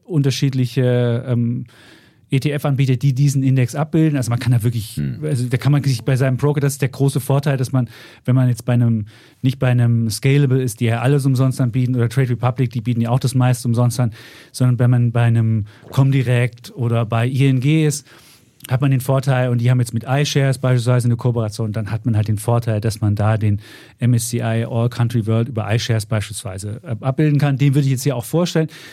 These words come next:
Speaker 1: Der ist jetzt auch nur mit einer optimierten Abbildung u-, unterwegs. Also der nimmt jetzt nicht die zweitausendneunhundert Aktien, sondern der nimmt von diesen zweitausendneunhundert Aktien nur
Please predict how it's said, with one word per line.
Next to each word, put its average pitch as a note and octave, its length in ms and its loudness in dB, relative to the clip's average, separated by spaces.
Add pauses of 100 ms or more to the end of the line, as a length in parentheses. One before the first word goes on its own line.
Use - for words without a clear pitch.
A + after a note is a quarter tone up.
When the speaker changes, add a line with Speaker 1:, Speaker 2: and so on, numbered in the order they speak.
(240)
Speaker 1:
Der D#3+ 100 -2
ist G3 120 -4
jetzt D3+ 140 -4
auch C3+ 120 -2
nur D#3+ 220 4
mit D#3 160 2
einer C3+ 240 0
optimierten D3 880 0
Abbildung F3 560 -2
u-, E3+ 160 -8
unterwegs. E3 480 0
Also C#3 120 2
der C#3 60 4
nimmt D3+ 260 4
jetzt D3 120 0
nicht D#3+ 140 2
die D#3 100 -2
zweitausendneunhundert C#3+ 1120 0
Aktien, B3+ 380 -4 (720)
sondern D3+ 280 2
der E3 200 2
nimmt F3 340 0 (480)
von D3 180 -2
diesen D3 200 0
zweitausendneunhundert C#3+ 760 0
Aktien C#3 280 0
nur C#3 180 2